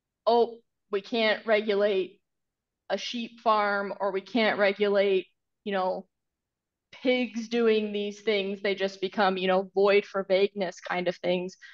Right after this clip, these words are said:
That's not really how land use regulations are interpreted or how they're practically enforced.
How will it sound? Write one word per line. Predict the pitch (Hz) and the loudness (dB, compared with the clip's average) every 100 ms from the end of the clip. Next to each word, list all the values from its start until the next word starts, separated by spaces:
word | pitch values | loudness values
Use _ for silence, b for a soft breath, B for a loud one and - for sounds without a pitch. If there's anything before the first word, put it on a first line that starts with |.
| B | B
That's | - 226 | 2 2
not | 277 269 214 | 4 4 4
really | 233 226 226 | 6 8 8
how | 233 202 | 6 4
land | 196 196 190 190 | 4 4 4 4
use | 185 196 - - _ _ - | 0 0 -4 -18 _ _ -4
regulations | 180 185 180 180 208 175 | -2 2 2 2 -4 -2
are | 165 | -4
interpreted | 165 - 233 269 262 254 247 B B B - | -4 -4 0 2 4 6 4 B B B -2
or | |
how | 202 214 190 | 0 4 4
they're | 196 190 | 4 2
practically | 185 185 180 190 185 - 180 156 | 2 0 0 -2 -8 -6 -8 -6
enforced. | 160 175 - - - - - | -8 -6 -2 -2 -2 -6 -10